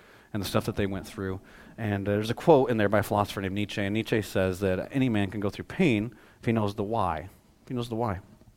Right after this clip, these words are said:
But he shares of a guy that was in one of these camps in, uh, Munich, Nazi Germany. Was there for four years, this guy, and the reason why he was in there was 'cause he was part of the confessing church, got turned in by his church organist for being part of the confessing church,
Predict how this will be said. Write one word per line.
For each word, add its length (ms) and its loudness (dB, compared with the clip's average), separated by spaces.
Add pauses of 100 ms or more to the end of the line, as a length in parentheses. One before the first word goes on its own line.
(1040)
But 120 -6
he 20 -2
shares 340 4
of 140 2
a 340 -2
guy 180 2
that 100 2
was 160 -2
in 140 -2
one 100 -2
of 60 -2
these 140 -2
camps 520 -2 (180)
in, 300 -2
uh, 300 -6 (120)
Munich, 280 0 (280)
Nazi 340 -4
Germany. 340 -2 (1120)
Was 60 -2
there 100 8
for 120 -6
four 260 6
years, 300 6
this 160 0
guy, 260 8 (320)
and 160 4
the 60 4
reason 180 6
why 120 8
he 60 4
was 200 6
in 100 8
there 100 8
was 140 2
'cause 100 0
he 60 2
was 80 0
part 160 4
of 20 2
the 60 0
confessing 460 2
church, 280 2
got 140 -2
turned 220 2
in 120 6
by 120 6
his 100 2
church 240 -2
organist 540 -2
for 100 -4
being 180 -2
part 200 0
of 20 0
the 80 -2
confessing 420 -6
church, 280 -4